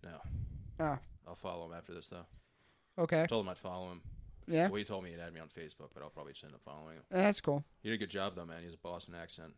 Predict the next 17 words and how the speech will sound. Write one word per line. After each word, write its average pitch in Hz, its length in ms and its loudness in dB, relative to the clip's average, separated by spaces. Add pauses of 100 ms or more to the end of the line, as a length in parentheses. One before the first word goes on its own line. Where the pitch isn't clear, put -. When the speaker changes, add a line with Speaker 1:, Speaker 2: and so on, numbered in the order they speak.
(560)
Speaker 1:
It's - 100 -12
really - 160 -4
Speaker 2:
Yeah, 208 80 2
Speaker 1:
funny. 87 160 -4 (140)
Speaker 2:
that's 170 180 2
great. 220 280 4 (1000)
Have 214 160 12
you 392 120 8
noticed 381 280 6
that 262 100 4
there's 233 140 8
a 185 60 6
lot 156 440 10
of 160 400 6 (100)
really 175 360 10
fantastic 160 600 6
comedians 156 680 6